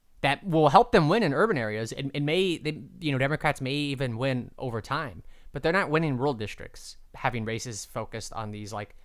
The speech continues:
same five issues that dominate everywhere else. If, if you could go to rural Nebraska and make it about school district funding and, like, broadband and hospital closures, I think they'd have a better chance. But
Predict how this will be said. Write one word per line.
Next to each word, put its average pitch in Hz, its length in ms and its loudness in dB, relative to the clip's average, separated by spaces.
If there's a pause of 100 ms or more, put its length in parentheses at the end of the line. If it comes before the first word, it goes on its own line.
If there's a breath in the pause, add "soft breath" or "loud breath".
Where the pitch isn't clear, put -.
(720)
same 113 380 -6
five 110 400 -4
issues 107 420 -8
that 107 200 -10
dominate 104 400 -6
everywhere 101 300 -8
else. 98 280 -8
If, 107 120 -14
if 131 160 -12
you 143 100 -4
could 160 120 -8
go 175 140 4
to 160 60 2
rural 147 200 0
Nebraska 123 640 0
and 110 160 -6
make 113 200 -6
it 120 60 -6
about 107 280 -6 (300 soft breath)
school 123 320 -2
district 117 380 -6
funding 101 520 -8 (840)
and, 104 320 -8
like, 101 300 -8 (400 soft breath)
broadband 104 720 -2 (440)
and 107 280 -6
hospital 117 480 -2
closures, 101 800 -8 (260)
I 127 80 -4 (180)
think 151 180 0
they'd 147 140 0
have 120 180 2
a 107 160 -4 (300)
better 123 300 2
chance. 117 560 -4
But 123 260 0